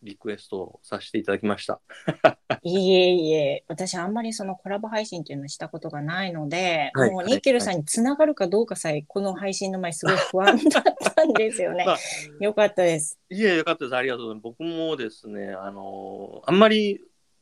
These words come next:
Speaker 1: なんて言うんでしょう。自分では三分しか持たないんですけど、こうやってお話をさせていただくっていうのはすごく好きなので、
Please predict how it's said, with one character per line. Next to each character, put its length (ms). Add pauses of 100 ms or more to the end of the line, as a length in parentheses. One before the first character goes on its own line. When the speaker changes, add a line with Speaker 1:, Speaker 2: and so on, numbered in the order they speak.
(160)
Speaker 1:
な 120
ん 60
て 80
言 60
う 20
ん 0
で 40
し 40
ょ 180 (580)
う。 40
自 160
分 320
で 200
は 180
三 240
分 200
し 60
か 80
持 140
た 100
な 80
い 40
ん 20
で 20
す 60
け 60
ど、 100
こ 100
う 40
や 40
っ 40
て 100
お 100
話 300
を 80
さ 180
せ 60
て 80
い 20
た 140
だ 60
く 20
っ 80
て 80
い 20
う 40
の 40
は 60
す 100
ご 140
く 60
好 40
き 240
な 140
の 120
で、 300